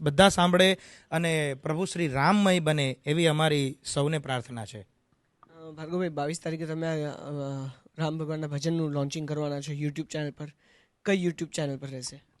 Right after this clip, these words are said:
Speaker 1: આ જે આ YouTube ચેનલ છે, મારી પોતાની જ YouTube ચેનલ છે, ભાર્ગવ ઠાકર YouTube, અ, ની અંદર આપણે સૌ જ્યારે સર્ચ કરીએ, ભાર્ગવ ઠાકર, એટલે મારા વીડિયોઝ પણ તમને એમાં જોવા મળશે. એમાં જ અમે આ ગીત જે રામ, પ્રભુ શ્રી રામ માટેનો જે ભાવ છે,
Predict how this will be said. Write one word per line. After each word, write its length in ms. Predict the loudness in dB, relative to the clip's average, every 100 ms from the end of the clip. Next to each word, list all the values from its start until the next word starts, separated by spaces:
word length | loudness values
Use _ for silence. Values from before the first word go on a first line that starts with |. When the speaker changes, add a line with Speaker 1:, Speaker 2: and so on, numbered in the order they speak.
| 2
Speaker 1:
આ 100 | 4
જે 140 | 4 2 -2 0 4
આ 80 |
YouTube 340 | 4 4 2 0
ચેનલ 280 | 2 2 2
છે, 140 | 2
મારી 280 | 6 6 6
પોતાની 460 | 4 0 2 2 0
જ 60 |
YouTube 280 | 0 0 -2
ચેનલ 280 | 0 0 0
છે, 100 | 0
ભાર્ગવ 440 | 2 2 4 2
ઠાકર 680 | 2 -2 2 2 4 2 0
YouTube, 420 | 0 -2 -2 -2 2
અ, 340 | 4 4 2
ની 120 | 0
અંદર 220 | 0 2
આપણે 240 | 0 0 -2
સૌ 240 | 0 -2
જ્યારે 380 | 2 2 2 0
સર્ચ 380 | 0 -4 -2 -2 0 -2 -6 -2
કરીએ, 340 | 2 2 0 -6 -20 _
ભાર્ગવ 320 | -2 2 0
ઠાકર, 260 | 0 -2 -2
એટલે 140 | -2
મારા 260 | -2 0 0
વીડિયોઝ 420 | 0 4 4 4
પણ 220 | 0 -2
તમને 260 | -2 -2 -2
એમાં 220 | -2 -2
જોવા 240 | 0 0 0
મળશે. 280 | -4 -4
એમાં 300 | -2 0 2
જ 60 | 2
અમે 320 | 0 0 0 -4 -20 -20 _
આ 380 | 4 6 6 4
ગીત 420 | 0 2 2 2
જે 180 | 0 0
રામ, 540 | 0 -4 -6 -10 -12
પ્રભુ 220 | -8 -6 -6
શ્રી 200 | -4 0
રામ 200 | 0 2
માટેનો 400 | 0 0 -2 0
જે 120 | 0
ભાવ 340 | 2 4 4
છે, 300 | 4 0 -2